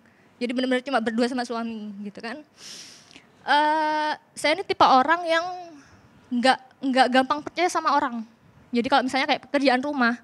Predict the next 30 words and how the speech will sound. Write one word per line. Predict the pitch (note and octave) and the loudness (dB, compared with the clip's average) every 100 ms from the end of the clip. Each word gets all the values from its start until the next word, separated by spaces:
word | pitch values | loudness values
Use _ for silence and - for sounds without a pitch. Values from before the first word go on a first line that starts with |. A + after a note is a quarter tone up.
| _ _ | _ _
saya | - D4 D#4+ | -2 0 0
lebih | C#4 | 0
baik | B3+ F4 - | 0 0 0
saya | E4 | -2
ngerjain | F#4+ D4 C4+ | 0 2 2
sendiri | D4 D4+ D#4+ C#4+ | 4 2 2 2
daripada | A#3 A#3 B3 A#3+ A#3+ | -2 0 0 0 0
orang, | A3 C#4+ F#4+ - | -2 -4 -6 -4
tapi | C4+ D#4 F#4 | -4 -2 -4
nggak | C4 | -4
sesuai, | C4 D4 D#4 D4+ C4 | -4 -6 -4 -4 -2
harapannya | C4+ C4 D4 F#4 | -4 -4 -6 -4
nggak | B3+ C#4+ | -4 -4
sesuai | C#4+ C#4 C#4+ | -4 -6 -6
sama | C4+ C4 | -8 -6
yang | C4 C4 C4+ C4+ _ _ _ _ | -4 -6 -8 -12 _ _ _ _
saya | - B3+ C4 | -2 0 2
mau | C4+ D4 C4+ | 0 -2 -2
gitu | A3 G3+ | -6 -6
kan. | G3 G3+ G3+ - - - _ _ _ _ B3+ | 2 4 4 -4 -20 -20 _ _ _ _ 2
Jadi | B3 B3+ A3+ F4 A4 - - - _ _ _ _ _ _ - | 4 4 6 4 4 0 -18 -18 _ _ _ _ _ _ -2
eh, | - D4 D4 D4 _ - | 2 4 4 0 _ -2
puncaknya | D4+ C#4+ D4 B3 D4 | 0 2 2 2 0
itu | C#4+ D4 - G#4 | -4 -2 0 2
waktu | F4 - - F4+ G4+ G#4+ G4+ - - - - - | 2 0 -4 2 4 2 -2 -12 -20 -20 -18 0
anak | C4+ D4 - | 0 0 -2
saya | D4 E4+ | 2 4
umur | E4+ D#4 D#4+ F4 | 4 2 0 2
delapan | C#4+ A#3+ A#3 C4 C4+ | 2 2 2 2 2
bulan. | B3+ A#3 | 2 0